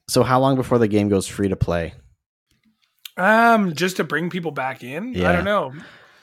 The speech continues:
Speaker 2: Bezos doesn't have a lot of money. I, I heard he's pretty poor.
Speaker 1: I know.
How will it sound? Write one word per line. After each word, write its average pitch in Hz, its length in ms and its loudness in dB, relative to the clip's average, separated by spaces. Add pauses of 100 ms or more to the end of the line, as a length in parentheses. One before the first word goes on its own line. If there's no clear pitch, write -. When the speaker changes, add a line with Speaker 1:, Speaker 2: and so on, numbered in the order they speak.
(200)
Speaker 2:
Bezos 208 400 2
doesn't 208 240 2
have 202 140 2
a 196 60 0
lot 185 160 2
of 165 80 -2
money. 165 260 -4
I, 135 260 -12
I 135 40 -8
heard 165 160 -6
he's 170 120 -10
pretty 156 240 -10
poor. 135 420 -6
Speaker 1:
I 95 100 -10
know. 87 260 -10